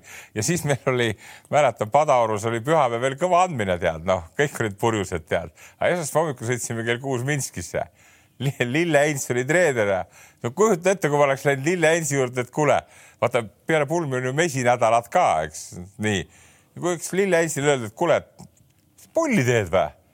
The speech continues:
Nalja teed vä? No vaata, mina oleks näiteks Kotsari juurde ka läinud niimoodi, tead, treener, kui mina oleks treener olnud. Ma oleks ta võtta ette kohe üksinda, tead, noh. Ma ütlesin, kuule, no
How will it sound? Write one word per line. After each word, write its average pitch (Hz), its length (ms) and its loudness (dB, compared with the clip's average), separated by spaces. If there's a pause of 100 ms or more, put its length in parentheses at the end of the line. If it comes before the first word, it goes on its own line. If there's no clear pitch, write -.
(280)
Nalja 262 280 2
teed 101 240 0
vä? 85 100 2 (520)
No 143 80 0
vaata, 170 180 0
mina 214 240 2
oleks 143 180 -2
näiteks 139 360 -4 (100)
Kotsari 143 480 0
juurde 139 240 0
ka 190 80 4
läinud 135 240 2
niimoodi, 98 380 2
tead, 87 180 -4
treener, 104 480 2
kui 117 80 -2
mina 143 160 2
oleks - 160 -4
treener 98 300 0
olnud. 76 100 -12 (320)
Ma 156 80 -6
oleks 143 80 -8
ta - 80 -2
võtta - 240 2
ette 104 240 -6
kohe 92 160 0
üksinda, 76 400 -6
tead, - 220 -8
noh. 90 100 -4 (480)
Ma - 160 -18
ütlesin, 117 220 -8
kuule, 147 240 2 (180)
no 131 80 2